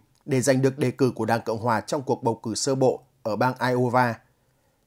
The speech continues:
Hai đối thủ chính của ông Trump là bà Nikki Haley, cựu đại sứ Mỹ tại Liên Hợp Quốc,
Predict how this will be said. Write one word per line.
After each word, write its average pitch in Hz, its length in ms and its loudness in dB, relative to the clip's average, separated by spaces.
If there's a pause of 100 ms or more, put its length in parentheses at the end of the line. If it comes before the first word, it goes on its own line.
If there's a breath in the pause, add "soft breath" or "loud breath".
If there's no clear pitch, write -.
Hai 170 200 2
đối 156 120 4
thủ 151 180 0
chính 131 200 -2
của 156 80 4
ông 147 140 4
Trump 135 280 0
là 107 100 -2
bà 113 140 4
Nikki 143 340 0
Haley, 131 340 4 (340)
cựu 160 140 8
đại 139 140 6
sứ 139 180 -2
Mỹ 156 160 0
tại 135 140 0
Liên 139 120 2
Hợp 127 180 -2
Quốc, 147 280 4